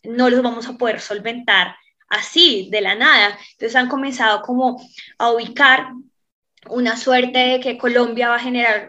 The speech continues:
va a entrar en un retroceso, va a generar un quiebre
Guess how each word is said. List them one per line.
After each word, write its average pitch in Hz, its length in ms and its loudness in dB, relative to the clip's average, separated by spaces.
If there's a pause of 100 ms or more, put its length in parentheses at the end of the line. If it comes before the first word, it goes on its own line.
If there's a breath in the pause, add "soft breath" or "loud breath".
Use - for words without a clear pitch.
(240)
va 233 60 -4
a 233 40 -2
entrar 233 240 0
en 226 160 -4
un 226 60 -6
retroceso, 247 1200 2 (400 loud breath)
va 226 200 6
a 214 40 2
generar 214 640 0
un 226 140 -12
quiebre 247 840 2